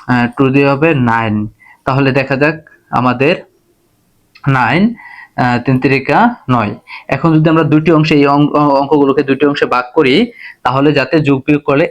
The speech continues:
এক হয় এমন ভাবে নিতে হবে। যেমন হচ্ছে দুই দুগুণে চার, চার দুগুণে আট, আর তিন তিরিকা নয়। তাহলে দাঁড়াচ্ছে এখানে বাহাত্তর, সেভেন্টি টু। তাহলে আট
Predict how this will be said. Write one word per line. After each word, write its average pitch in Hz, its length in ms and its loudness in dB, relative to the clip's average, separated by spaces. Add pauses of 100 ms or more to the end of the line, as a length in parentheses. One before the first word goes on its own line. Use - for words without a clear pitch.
(120)
এক 185 140 -4
হয় 131 180 -2
এমন 139 160 0
ভাবে 127 160 0
নিতে 120 180 -4
হবে। 120 120 -2
যেমন 143 260 0
হচ্ছে 143 280 0 (580)
দুই 139 120 2
দুগুণে 139 360 2
চার, 135 220 0
চার 135 140 -2
দুগুণে 127 260 2 (180)
আট, 165 180 -2
আর 127 200 -2
তিন 131 140 -2
তিরিকা 131 300 0
নয়। 120 260 -2 (360)
তাহলে 135 220 0
দাঁড়াচ্ছে 143 400 -2
এখানে 147 240 0 (440)
বাহাত্তর, 131 460 0
সেভেন্টি 131 440 -2
টু। 110 160 -2 (360)
তাহলে 131 200 0 (220)
আট 156 100 -2